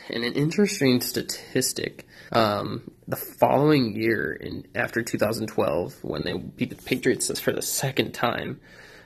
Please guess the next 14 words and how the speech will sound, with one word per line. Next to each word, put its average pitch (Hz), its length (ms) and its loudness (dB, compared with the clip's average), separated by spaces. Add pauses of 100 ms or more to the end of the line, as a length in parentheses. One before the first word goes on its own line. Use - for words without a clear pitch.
(120)
um, 95 300 2
Eli 147 300 10
signed 135 320 4
an 120 100 2
extension 104 600 -2
where 98 180 -2
he 139 240 -2
was 113 280 0
seventeen 131 720 0
percent - 460 -2
of - 120 -10
the - 120 -2
cap - 340 -4
space. - 540 -6